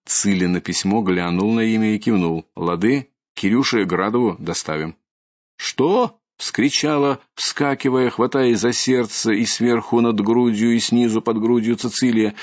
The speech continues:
"Вы его знаете?" "Как ни странно, вообразите, знаю", хохотал зоотехник Львов. "И с Петей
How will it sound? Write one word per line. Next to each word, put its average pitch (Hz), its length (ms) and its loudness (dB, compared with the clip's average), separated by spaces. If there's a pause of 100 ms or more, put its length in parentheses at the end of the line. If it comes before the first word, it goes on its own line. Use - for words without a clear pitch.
(140)
"Вы 117 180 2
его 131 180 4
знаете?" 202 800 0 (500)
"Как 139 300 -2
ни 131 140 4
странно, 208 720 0
вообразите, 143 720 2
знаю", 127 540 2
хохотал 131 540 0
зоотехник 101 640 0
Львов. 92 500 0 (340)
"И 139 140 4
с - 80 0
Петей 196 640 2